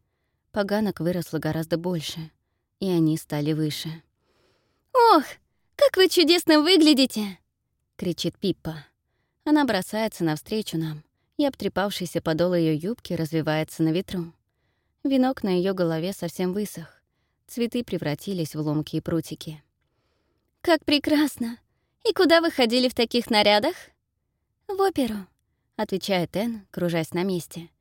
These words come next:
"Микадо, и она еще не закончилась. Мы сбежали". "Опера", — со вздохом повторяет Пиппа. "Там все выглядят безумно элегантными. Вы должны мне рассказать все до последней мелочи".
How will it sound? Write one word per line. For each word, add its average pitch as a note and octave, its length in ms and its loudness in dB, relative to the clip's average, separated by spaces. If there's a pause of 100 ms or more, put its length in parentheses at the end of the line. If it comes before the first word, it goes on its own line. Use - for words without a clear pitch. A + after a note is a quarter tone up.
(360)
"Микадо, A#3 540 -4 (380)
и E4+ 80 2
она B3+ 280 4
еще A#3+ 200 -2
не G#3+ 140 0
закончилась. G#3 840 -2 (380)
Мы F4+ 100 6
сбежали". C4 640 0 (960)
"Опера", — C4+ 680 2 (600)
со A#3+ 200 -2
вздохом F#3 420 -2
повторяет E3 540 -2
Пиппа. E3 440 -6 (560)
"Там E4+ 200 4
все D4 340 2
выглядят A3+ 440 2
безумно A3+ 580 4
элегантными. G#3 760 -2 (460)
Вы G#4 120 6
должны D4 420 6
мне C#4 160 6
рассказать B3 520 2
все B3 320 2
до E4 100 0
последней A#3+ 500 2
мелочи". F#3 600 0